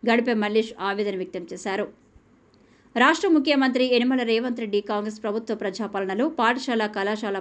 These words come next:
పాఠ్యాంశాల్లో చేర్చాలని, అంతేకాకుండా డి దేవప్రత్, దీకొండ సారంగపాణి, వరంగల్ శంకర్ కథకులు మిద్దెరాములు, చుక్క సత్తయ్య, గద్దర్, చిందు యాక్షగానం,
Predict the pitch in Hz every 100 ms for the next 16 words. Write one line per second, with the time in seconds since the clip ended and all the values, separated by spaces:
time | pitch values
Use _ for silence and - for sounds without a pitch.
0 | 190 185 202 202 214 190 196 196 180 -
1 | 202 214 311 - - - 262 269 320 294
2 | 277 285 277 370 - _ - 226 320 262
3 | 269 285 277 285 302 - - _ 208 262
4 | 269 269 277 294 294 226 240 233 233 226
5 | 233 226 208 214 220 220 226 240 202 220
6 | 208 294 302 311 285 302 - 233 208 247
7 | 240 240 262 330 311 302 285 277 247 269
8 | 277 285 233 233 214 269 269 269 _ _
9 | - 311 320 320 254 233 226 - 262 247
10 | 240 240